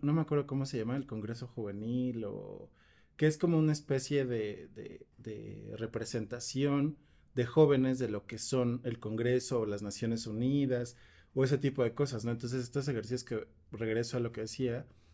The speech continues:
vemos en las películas norteamericanas, que es de, bueno, cada quien va a representar una postura,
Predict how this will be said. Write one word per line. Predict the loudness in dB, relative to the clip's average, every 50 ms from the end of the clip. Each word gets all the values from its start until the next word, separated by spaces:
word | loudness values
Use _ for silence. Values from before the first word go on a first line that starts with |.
| -20 _ _ -6
vemos | -2 -2 0 2 0 0 0 -2
en | -2
las | -4 -4 -6
películas | -6 -6 -4 -4 -4 -4 -4 -4 -4 -4
norteamericanas, | -4 -6 -4 -2 -2 0 0 0 -2 -4 -4 -4 -4 -2 -4 -6 -8 -8
que | -6 -4 -4
es | -4 -4
de, | -4 -4
bueno, | -4 -2 -2 -2 -2 -2 -6 -10 -14 _ _ -16 -16 -14 -6
cada | -2 0 0 0 0
quien | 2 2 2 2
va | 4
a | 2
representar | 0 -2 -4 -6 -8 -8 -6 -6 -4 -2 -2
una | 0 -2 -2 -4 -8
postura, | -10 -12 -12 -8 -2 0 2 2 2 2 0 -2